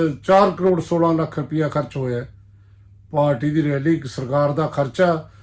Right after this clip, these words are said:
ਤੇ ਉਹ ਵੀ ਠੇਕਾ ਦਿੱਤਾ, ਜਿਹੜੀ ਇਵੈਂਟ ਮੈਨੇਜਮੈਂਟ ਦੀ ਕੰਪਨੀ ਆ ਦਿੱਲੀ ਦੀ, ਲਾਊਡ ਸਪੀਕਰ ਤੋਂ ਲੈ ਕੇ ਟੈਂਟਾਂ ਵਾਲੇ ਸਭ ਦਿੱਲੀ ਦੇ। ਪਤਾ ਕੋਈ ਲੋਕ ਹੁਣ ਇੰਨੇ ਤਾਂ ਕੰਮ ਨਹੀਂ ਨਾ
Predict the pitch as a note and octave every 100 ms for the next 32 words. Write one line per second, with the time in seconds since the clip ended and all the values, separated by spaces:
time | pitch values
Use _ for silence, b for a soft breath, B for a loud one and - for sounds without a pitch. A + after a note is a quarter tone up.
0 | b - F3 G#3 G#3 E3+ D3 C#3+ E3+ E3
1 | F#3 F3 E3+ F3+ E3+ E3 D#3+ D#3+ D#3 D#3
2 | E3+ D#3+ D#3+ D#3 F3+ F3+ F3+ F3 F3+ D3
3 | D3+ C#3 C3+ A#2+ B2 D3+ E3 F3 - b
4 | b b b b b - - B2 D3 F3
5 | - F#3 E3 F#3 E3 F3+ D#3+ D#3+ D#3+ F3+
6 | D#3+ F3 E3 F#3 F3+ F3+ - G#3 F3+ F#3+
7 | E3+ F3+ F3+ F#3 b b b _ - C3+
8 | A#3 - F#3 D3+ C3+ C#3 D3 D3 D#3 D#3
9 | E3 D#3+ F3 E3+ E3 D3+ - - - D#3
10 | D#3 D3+ F#3+ D#3+ A#2 F#3+